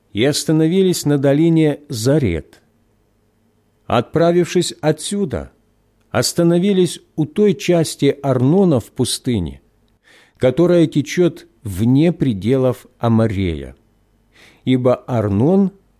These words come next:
граница Моава, между Моавом и Амореем.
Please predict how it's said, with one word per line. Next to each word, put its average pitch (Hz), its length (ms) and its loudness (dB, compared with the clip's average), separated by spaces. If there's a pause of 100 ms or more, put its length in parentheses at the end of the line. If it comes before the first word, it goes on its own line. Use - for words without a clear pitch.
(160)
граница 127 600 0
Моава, 147 680 0 (500)
между 120 460 0
Моавом 165 720 0 (240)
и 135 400 -4
Амореем. 92 800 -2